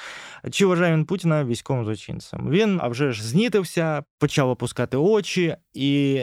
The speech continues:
не знайшов жодного кращого рішення, ніж просто вдарити по телефону, на який оператор наш записував наше спілкування. Виключив камеру через те, що вдарив. Ми знову включили, продовжили його супроводжувати,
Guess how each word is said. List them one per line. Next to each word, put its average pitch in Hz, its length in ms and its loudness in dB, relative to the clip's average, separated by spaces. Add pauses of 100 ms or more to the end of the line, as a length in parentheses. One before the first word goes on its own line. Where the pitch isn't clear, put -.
(160)
не 170 580 2
знайшов 156 760 0
жодного 117 500 -2
кращого 113 420 -4
рішення, 170 420 -2
ніж 123 180 -4
просто 135 320 -2
вдарити 113 520 -2
по - 140 -10
телефону, 214 560 -4
на 156 140 0
який 139 280 -4
оператор 113 600 -6
наш 120 400 -4
записував 120 640 -4 (140)
наше 117 340 -4
спілкування. 240 760 0 (320)
Виключив 156 460 0
камеру 208 600 0
через 127 260 -8
те, 120 180 -6
що 117 200 -8
вдарив. 113 460 -4 (420)
Ми 196 180 2
знову 160 260 4
включили, 214 500 -2
продовжили 151 560 2
його 131 120 0
супроводжувати, 196 960 -2